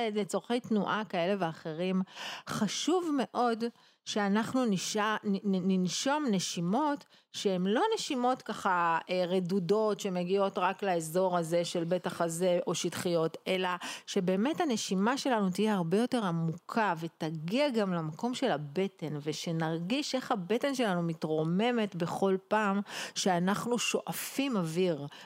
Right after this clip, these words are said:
ומכניסים. וכדי לעשות את זה, אז אנחנו באמת צריכים להעריך את אורך הזמן של כל שאיפה ושאיפה מצד אחד, ומהצד השני גם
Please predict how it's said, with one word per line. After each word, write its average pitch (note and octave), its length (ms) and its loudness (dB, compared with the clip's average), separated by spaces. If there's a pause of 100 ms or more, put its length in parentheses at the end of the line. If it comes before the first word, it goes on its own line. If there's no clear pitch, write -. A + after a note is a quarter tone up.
(100)
ומכניסים. F3 800 0
וכדי D#3+ 320 -2
לעשות E3 440 0
את C4+ 100 0
זה, G3 140 2 (300)
אז E3+ 80 -2
אנחנו E3+ 200 0
באמת F3 280 2
צריכים - 320 -2
להעריך E3+ 1080 0 (360)
את - 140 -4 (140)
אורך B3 400 2
הזמן E3+ 640 0 (260)
של E3+ 220 -2
כל G#3 260 2
שאיפה - 720 -2
ושאיפה F#3+ 800 -2
מצד D#4+ 400 2
אחד, F#4+ 320 0 (420)
ומהצד E3+ 500 -2
השני C4 520 0 (360)
גם D3+ 280 2